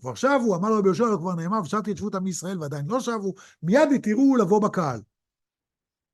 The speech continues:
אז התירו אותו, זאת אומרת, מה קרה? פסקו הלכה כמו רבי יהושע נגד רבן גמליאל, מה שלא היה כמובן כל עוד הוא היה נשיא. אבל זה הביטוי, א', למהפכה, וב',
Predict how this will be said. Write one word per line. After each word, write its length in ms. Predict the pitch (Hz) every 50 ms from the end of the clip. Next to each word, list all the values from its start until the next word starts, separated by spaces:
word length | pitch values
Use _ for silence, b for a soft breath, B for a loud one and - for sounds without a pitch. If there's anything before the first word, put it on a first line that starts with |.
| _ _ _ _ _ _ _ _ _ _ _ _ _ _ _ _ _ _
אז 120 | 139 120 170
התירו 340 | 180 170 302 349 359 349 311
אותו, 220 | - 208 160 123
זאת 100 | - -
אומרת, 160 | 170 165 151
מה 120 | 165 208 220
קרה? 300 | - 220 185 190 226 226
פסקו 420 | - 208 - - - 254 285 294
הלכה 400 | 247 220 196 - - 247 302 302 311
כמו 220 | - 226 269 262
רבי 160 | 262 196 220
יהושע 300 | 208 190 175 - 277 294
נגד 240 | 277 269 294 285 320 302
רבן 240 | 294 285 302 302 311 320
גמליאל, 340 | 339 359 359 320 208 139 - - _ _ _ _ _ _ _ -
מה 80 | 123
שלא 300 | - - 147 151 165 165
היה 180 | 160 175 214 214
כמובן 420 | 214 180 165 156 139 143 143 143
כל 140 | 143 147 143
עוד 120 | 143 139
הוא 100 | 139 147
היה 80 | 147 156
נשיא. 300 | 156 151 - 285 262 - - - _ _ _ _ _ _
אבל 100 | 127 135
זה 380 | 131 113 151 214 240 262 269 262 262 - - _ -
הביטוי, 800 | 160 165 143 190 190 - - - 392 392 370 330 302 294 285 285 - _ _ _ _ _ _ -
א', 200 | 220 262 277 240 - -
למהפכה, 640 | 220 208 185 185 170 156 - - 160 - - 196 240 294 302 294 - _ _ _ _ _ -
וב', 300 | 139 143 185 165 135 127